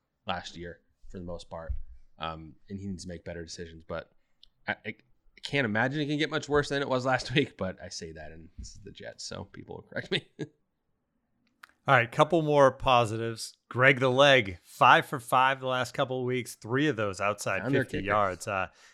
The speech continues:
Speaker 2: they, they have a kicker. The New York Jets
Speaker 1: <laughs>
Speaker 2: have a kicker.
Speaker 1: We should knock on wood,
Speaker 2: Amazing.
Speaker 1: probably. <laughs> But
Speaker 2: Yeah, that's fair. That's fair.
Speaker 1: Um, but yeah, he, he looks, he, he nailed all, I think all four, he had kicked four field goals, no extra points 'cause they didn't <laughs> score any touchdowns.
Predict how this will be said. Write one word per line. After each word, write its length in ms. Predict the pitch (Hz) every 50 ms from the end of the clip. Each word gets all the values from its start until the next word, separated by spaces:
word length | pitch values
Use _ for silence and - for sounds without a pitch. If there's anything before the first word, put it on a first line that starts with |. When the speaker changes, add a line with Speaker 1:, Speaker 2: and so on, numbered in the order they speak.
| _ _ -
Speaker 2:
they, 320 | 135 139 147 131 104 98 -
they 120 | 117 113 107
have 180 | 113 131 143
a 40 | -
kicker. 380 | - - 160 170 - - - - _ -
The 120 | 139 135
New 180 | 107 120 143 170
York 260 | 196 196 190 180 -
Jets 520 | - - 151 135 127 117 - - - - _ - 127
Speaker 1:
<laughs> 100 | - -
Speaker 2:
have 600 | 156 151 123 160 131 131 131 131 135 131 123 - -
a 80 | - 117
kicker. 520 | - - - 143 127 - - 80 76 _ _ _ _ _ _ -
Speaker 1:
We 60 | 107
should 100 | - 135 139
knock 200 | 143 135 135 139
on 160 | 110 92 101
wood, 140 | 110 113 101
Speaker 2:
Amazing. 140 | 104 101 98
Speaker 1:
probably. 280 | 92 85 90 95 92 - _ _ -
<laughs> 300 | 143 127 - 135 117 123
But 100 | - 123
Speaker 2:
Yeah, 260 | 98 95 95 87 82 -
that's 240 | - 160 87 87 -
fair. 260 | - - 80 78 - _ _ _ -
That's 200 | 90 85 - -
fair. 160 | - 85 110
Speaker 1:
Um, 480 | 110 110 107 104 101 98 92 92 92 - _ _ _ _
but 100 | - 123
yeah, 140 | 131 160 170
he, 200 | 151 147 147 135
he 180 | - 120 160 196
looks, 260 | 196 147 120 - -
he, 260 | 120 131 160 151 123 - -
he 120 | 127 135
nailed 240 | 147 147 147 139 123
all, 180 | 123 139 143 -
I 60 | 131
think 180 | - 156 147 -
all 120 | 120 127
four, 240 | - - 131 120 - -
he 80 | - 127
had 100 | 120 -
kicked 180 | - 123 - -
four 200 | - 113 117 113
field 260 | - 113 113 120 120
goals, 440 | 123 123 123 123 110 - - - _ _ _ _ _ _ _ _ _ _ -
no 200 | 107 110 123 123
extra 220 | 120 113 - 101
points 440 | 95 - 113 104 95 92 92 - -
'cause 180 | - - 95 92
they 100 | 95 92
didn't 240 | 90 90 87 - -
<laughs> 0 |
score 220 | - - 117 135
any 80 | - 101
touchdowns. 720 | - - 98 - - - 104 107 - 131 - - -